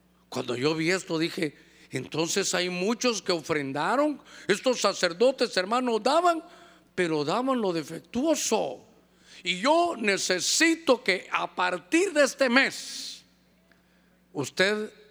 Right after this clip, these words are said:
hermano, que el Señor le extienda favores.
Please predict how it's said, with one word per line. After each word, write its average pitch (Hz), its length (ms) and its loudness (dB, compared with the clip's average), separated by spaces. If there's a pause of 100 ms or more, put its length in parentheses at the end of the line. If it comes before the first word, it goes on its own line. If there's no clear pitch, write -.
hermano, 165 500 -2 (320)
que - 120 -4
el 135 100 -2
Señor 160 300 0
le 165 100 2
extienda 170 540 -2
favores. 143 1040 -4